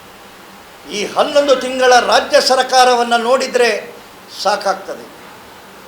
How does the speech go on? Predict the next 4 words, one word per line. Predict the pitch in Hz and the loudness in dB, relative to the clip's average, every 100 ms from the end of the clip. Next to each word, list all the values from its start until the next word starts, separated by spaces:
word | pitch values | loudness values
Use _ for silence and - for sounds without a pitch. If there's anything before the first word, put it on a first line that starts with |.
| - - - - - - - 185 - - - - - - - | -20 -20 -20 -20 -20 -20 -20 -20 -20 -20 -20 -20 -20 -20 -8
ಕಾನೂನು | 165 214 247 240 233 | 0 4 4 2 -2
ವ್ಯವಸ್ಥೆ | 190 202 254 254 - 247 | -2 0 2 2 2 2
ಅಂತ | 240 208 | 2 2
ಹೇಳುವಂಥದ್ದು | 254 254 247 254 254 233 311 233 - - | 4 4 2 2 0 2 4 2 0 -12